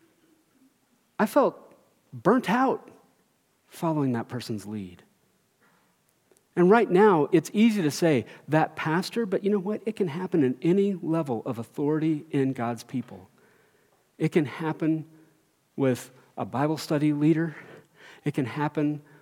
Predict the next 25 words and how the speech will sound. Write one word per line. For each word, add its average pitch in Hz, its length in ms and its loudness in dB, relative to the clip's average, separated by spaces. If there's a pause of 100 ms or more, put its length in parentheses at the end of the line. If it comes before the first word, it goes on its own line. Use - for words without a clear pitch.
with 127 360 -2 (520)
somebody 147 440 -2
teaching 147 340 -6
Sunday 139 300 -8
school. 165 360 -12 (120)
It - 100 -14
can 165 120 -6
happen 143 400 -8
in 101 140 -8 (120)
any 170 340 2 (100)
level 143 280 -6
of 131 80 -12
authority. 113 500 -16 (3250)
And 147 160 4
that's 170 220 2
why 165 160 4
we 147 180 4
need 151 220 2
to 127 60 -6
hear 120 460 -4 (840)
that 131 120 -2
those 135 260 0
thieves 147 360 2
are 113 80 -2
present 123 500 -6